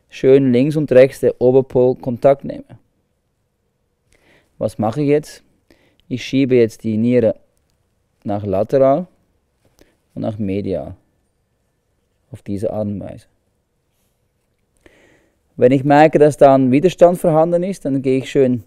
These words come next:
hinein und dann kann ich beispielsweise hier die Mobilität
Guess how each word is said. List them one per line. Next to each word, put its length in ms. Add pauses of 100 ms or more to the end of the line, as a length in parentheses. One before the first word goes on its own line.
(340)
hinein 520 (440)
und 160
dann 60
kann 180
ich 120
beispielsweise 760
hier 360 (1200)
die 120
Mobilität 840